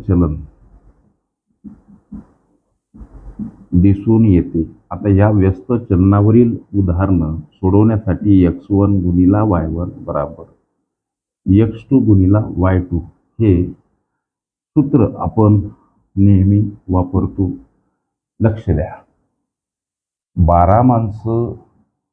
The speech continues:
काम वीस दिवसात करतात. पहिल्या राशीतील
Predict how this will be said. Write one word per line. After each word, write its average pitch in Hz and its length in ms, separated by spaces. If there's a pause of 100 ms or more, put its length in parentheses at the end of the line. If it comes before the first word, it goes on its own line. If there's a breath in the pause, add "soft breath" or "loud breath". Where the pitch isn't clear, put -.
(760)
काम 104 320 (180)
वीस 98 320
दिवसात 113 320 (140)
करतात. 117 340 (1600)
पहिल्या 98 300
राशीतील 113 600